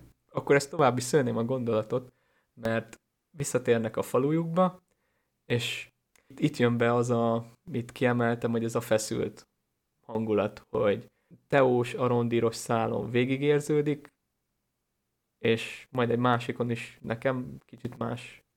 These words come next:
más színezetbe, de hogy tényleg végig ott van ez a thrilleres, nyomasztó hangulat, hogy nyilván tudtad, hogy meg fogja találni egy ork. Nyilván tudtad, hogy valahogy meg fog menekülni, de ettől függetlenül ott volt benned ez a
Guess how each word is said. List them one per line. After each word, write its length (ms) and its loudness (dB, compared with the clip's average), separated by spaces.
más 240 -4
színezetbe, 680 0
de 140 2
hogy 180 -2
tényleg 360 2
végig 280 2
ott 140 0
van 120 0
ez 120 -2
a 300 2
thrilleres, 680 0
nyomasztó 520 -2
hangulat, 400 0
hogy 160 -4
nyilván 520 0
tudtad, 380 -4
hogy 120 -4
meg 180 0
fogja 300 -4
találni 440 -4
egy 240 -4
ork. 400 -4
Nyilván 440 2
tudtad, 320 -2
hogy 120 -2
valahogy 340 4
meg 180 -2
fog 220 -6
menekülni, 760 -2
de 420 2
ettől 280 0
függetlenül 920 0
ott 220 -4
volt 260 0
benned 340 0
ez 120 -2
a 360 -2